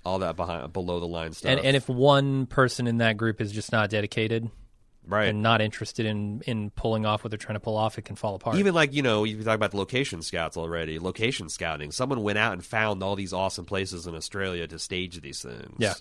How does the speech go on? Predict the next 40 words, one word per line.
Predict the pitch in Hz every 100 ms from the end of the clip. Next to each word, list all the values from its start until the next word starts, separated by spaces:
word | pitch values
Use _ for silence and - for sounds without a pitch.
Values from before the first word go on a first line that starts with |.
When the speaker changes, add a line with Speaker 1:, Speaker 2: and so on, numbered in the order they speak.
| - -
Speaker 1:
And | 87
found | - 95 95 92 85
the, | 87 87 82 82 78 80 - _ - - -
you | 90
know, | 82 80 80 80
the, | 80 76 73 76
the | 80 80
lake | 87 87 85 80
or | 80
the, | 78 76 78 76
the | 78 76 78
reservoir | 90 87 90 90 90 87
in | 85 80 80 82
Jarden, | 90 90 80 73 71
and | 73 76 -
Speaker 2:
Uh-huh. | 120 107 104 - -
Speaker 1:
those | 95 90 98 98
are | 101 92
as | 90
part | - 92 92
of |
the, | 87
as, | 78 85
as | - 87
part | - 98 87
of, | 76 85 69
a |
part | - 98
of | 90
the |
show | - 92
as | 90
anything. | 107 82 71 64 - _ - - - _ _ -
Uh, | 127 123 127
moving | 170 165
on, | 131 98
Joe | 110 131
M | 131 117
from | 104
Philly. | - 101 82